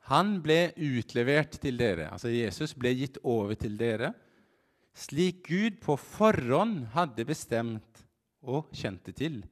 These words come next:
og ved lovløses hånd naglet dere ham til korset og drepte ham.» Og derfor er det vi kan si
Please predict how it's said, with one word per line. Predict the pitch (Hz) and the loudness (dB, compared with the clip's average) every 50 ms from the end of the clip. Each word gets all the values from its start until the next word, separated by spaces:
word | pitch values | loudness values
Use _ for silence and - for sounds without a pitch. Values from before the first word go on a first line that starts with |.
| _ _ _ _ _ _ _ _ _ _ _ _ - | _ _ _ _ _ _ _ _ _ _ _ _ -4
og | 101 110 | -2 -2
ved | 110 117 135 | 0 4 6
lovløses | 151 156 147 131 110 110 107 113 - 147 135 - 127 | 6 8 8 6 6 4 2 2 0 -2 -4 -2 0
hånd | 123 117 117 113 107 107 | 0 0 0 -2 -4 -6
naglet | 98 107 117 131 127 110 95 95 95 92 - | -4 -2 0 2 0 0 -2 -4 -8 -6 -4
dere | 120 104 92 90 92 | -2 -2 -2 -2 -4
ham | 95 85 82 85 85 | -6 -6 -8 -10 -12
til | - - 107 104 - | -12 -12 -12 -10 -8
korset | - 107 98 - - - - 80 - _ - - - - _ - | -6 -6 -6 -6 -10 -12 -12 -12 -12 _ -20 -20 -20 -20 _ -12
og | 117 104 104 | -12 -8 -8
drepte | 104 107 95 - - - 85 82 | -8 -8 -8 -10 -16 -20 -20 -20
ham.» | 82 82 - - _ _ _ _ _ _ _ _ _ _ _ _ _ _ _ _ _ _ _ _ _ _ _ - 147 | -20 -20 -20 -20 _ _ _ _ _ _ _ _ _ _ _ _ _ _ _ _ _ _ _ _ _ _ _ -10 -2
Og | 156 | 4
derfor | 156 175 175 175 165 151 135 151 214 220 | 8 8 10 8 8 6 2 2 6 8
er | 226 208 185 | 8 8 6
det | 165 156 | 4 2
vi | 151 151 | 0 0
kan | 170 170 165 | 0 -2 -2
si | - - 180 196 214 202 - | -2 -2 -2 -2 -2 -4 -4